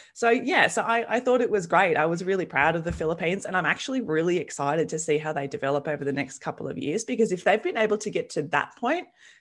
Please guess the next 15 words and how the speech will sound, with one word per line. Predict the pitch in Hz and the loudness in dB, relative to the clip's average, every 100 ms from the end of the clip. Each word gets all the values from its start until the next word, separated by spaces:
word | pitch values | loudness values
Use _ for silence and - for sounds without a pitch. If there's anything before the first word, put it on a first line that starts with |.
| _ - | _ -4
in | 180 | 0
only | 180 185 190 190 | 0 2 2 0
a | |
couple | - 180 160 147 | 0 -6 -4 -4
of | 156 | -4
months, | 139 139 392 - - - _ _ _ _ _ - 180 | -4 -2 -4 -6 -14 -14 _ _ _ _ _ -8 -2
who | 214 240 | 0 2
knows | 190 175 170 147 | 4 4 4 2
how | 185 151 | 2 0
good | 147 151 | 2 0
they're | 143 | 0
gonna | 143 139 | 0 -2
be | 135 135 | -2 -2
going | 131 131 131 | -2 -4 -4
forward. | - 147 127 71 | -2 -2 0 -2